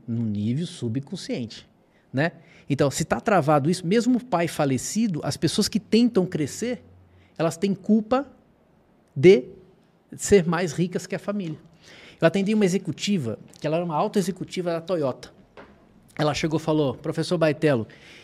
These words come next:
eu falo muito bem inglês, francês e tô aprendendo japonês." Né? Aqui é uma língua japonesa, tem várias línguas japonesas ali, mas ela tava aprendendo uma que todos os, os grandes executivos da Toyota falavam.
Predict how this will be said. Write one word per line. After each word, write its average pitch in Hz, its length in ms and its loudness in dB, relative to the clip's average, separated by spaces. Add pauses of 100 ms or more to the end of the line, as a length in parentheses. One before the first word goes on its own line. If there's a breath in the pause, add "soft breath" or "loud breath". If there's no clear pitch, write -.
eu 151 120 4
falo 165 260 2
muito 202 380 2
bem 156 200 2
inglês, 143 580 2
francês 180 600 2
e 196 60 -2
tô 185 120 -2
aprendendo 175 480 0
japonês." 147 680 2 (1040 soft breath)
Né? 143 300 -4
Aqui 143 220 -6
é 123 80 -6 (100)
uma 156 180 -4
língua 170 280 0
japonesa, 156 540 0
tem 190 160 -4
várias 165 340 0
línguas 131 340 -2
japonesas 131 580 -2
ali, 131 120 0
mas 170 100 0
ela 175 100 2
tava 180 120 2
aprendendo 170 440 0
uma 208 160 0
que 208 140 -6
todos 214 460 2
os, - 320 -6
os 147 360 -6
grandes 165 340 0
executivos 180 360 0
da 175 80 4
Toyota 156 320 2
falavam. 117 480 -2